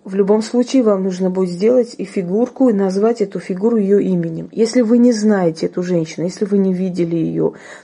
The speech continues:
но вы предполагаете, вы подозреваете, что есть кто-то, кто отнимает, эм, определенное внимание и время вашего супруга в свою сторону, да, и вы уверены, что есть такая женщина, даже не уверены, но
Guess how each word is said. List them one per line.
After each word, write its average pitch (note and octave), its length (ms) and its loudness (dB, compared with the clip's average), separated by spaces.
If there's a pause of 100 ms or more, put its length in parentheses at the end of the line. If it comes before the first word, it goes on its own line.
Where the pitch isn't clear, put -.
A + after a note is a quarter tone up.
но F#3+ 100 0
вы G3+ 120 4
предполагаете, G#3 920 2
вы F3 80 -6
подозреваете, F#3+ 720 0
что - 200 -4
есть G3 280 0
кто-то, F3 520 0 (560)
кто - 380 2
отнимает, G3 880 2
эм, F3 500 -2 (680)
определенное G3 760 0
внимание G3 680 2
и - 20 -4
время F#3+ 400 2
вашего F3 400 -2
супруга F3 720 -2
в - 40 -20
свою F3+ 260 -2
сторону, C4 560 2
да, G#3+ 220 0
и F3 260 -4
вы F3+ 160 -2
уверены, F#3+ 540 -2
что - 180 -6
есть F3 260 -2
такая D#3+ 300 -2
женщина, D#3+ 380 -6
даже A3+ 180 4
не B3 180 6
уверены, G3+ 600 2
но F3 220 2